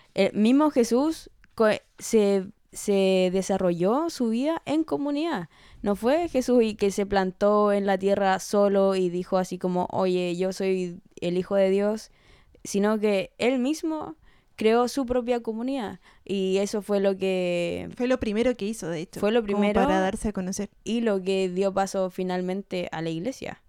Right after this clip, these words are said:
Speaker 2: Claro. Y, eh, decías tú delante en qué te afecta, y yo creo que en, nosotras como mujeres, porque este podcast igual está dirigido como a ustedes, chiquillas. <laughs>
Speaker 1: Chicas.
Speaker 2: Porque, eh,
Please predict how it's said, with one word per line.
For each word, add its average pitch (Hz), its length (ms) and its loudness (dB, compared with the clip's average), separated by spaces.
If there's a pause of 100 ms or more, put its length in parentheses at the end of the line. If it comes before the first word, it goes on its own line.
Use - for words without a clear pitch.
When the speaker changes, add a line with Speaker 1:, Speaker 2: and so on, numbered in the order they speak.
(100)
Speaker 2:
Claro. 208 300 -2 (800)
Y, 220 560 2
eh, - 160 -8 (420)
decías 247 360 2
tú 254 100 0
delante 240 380 2
en 233 120 0
qué 240 140 2
te 240 80 2
afecta, 240 640 0
y 220 440 0
yo 226 160 4
creo 285 240 2
que 247 260 4
en, 214 240 -2
nosotras 220 520 0
como 254 220 2
mujeres, 233 420 0
porque - 400 -2
este 247 200 2
podcast 233 500 -2
igual 226 240 2
está 233 200 2
dirigido 220 520 -2
como 185 340 -4
a 190 100 0
ustedes, - 520 -4 (280)
chiquillas. - 580 -6
<laughs> - 640 -10
Speaker 1:
Chicas. - 500 -6
Speaker 2:
Porque, 226 840 2
eh, 220 640 -2